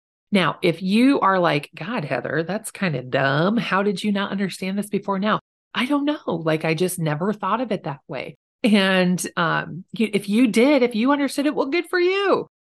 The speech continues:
But what are you gonna do to get to the next level? And I had, like, this epiphany where I have this other business. How many full-time jobs do I have? I have Savvy Agent,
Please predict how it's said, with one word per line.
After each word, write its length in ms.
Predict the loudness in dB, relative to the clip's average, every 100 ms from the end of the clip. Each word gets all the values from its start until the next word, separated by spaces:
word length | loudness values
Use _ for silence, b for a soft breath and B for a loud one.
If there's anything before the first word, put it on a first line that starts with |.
| _
But 480 | 2 4 4 0 -2
what 240 | -4 0 0
are 60 |
you 140 | 0 0
gonna 200 | -2 -2
do 400 | -2 0 -2 -4
to 220 | -6 -4
get 260 | -2 -4
to 120 | -4 -6
the 100 | -4
next 360 | -4 -6 -8
level? 360 | -6 -4 -4 -4
And 120 | -2
I 60 | -2
had, 300 | 0 -2 -2
like, 180 | -2 -2
this 200 | -6 -6
epiphany 560 | -4 -4 -2 -2 -2
where 380 | -4 -2 0 0 -4
I 60 |
have 160 | -4 -4
this 160 | -2
other 180 | -2 0
business. 460 | 0 -2 -2 -8 -8
How 180 | -2 0
many 140 | 0
full-time 380 | 0 0 0 -2
jobs 300 | 0 -2 -2
do 60 | -4
I 80 | -4
have? 280 | -4 -4 -6
I 60 | -12
have 220 | -12 -8
Savvy 380 | -6 -4 -2 -2
Agent, 380 | -2 -6 -10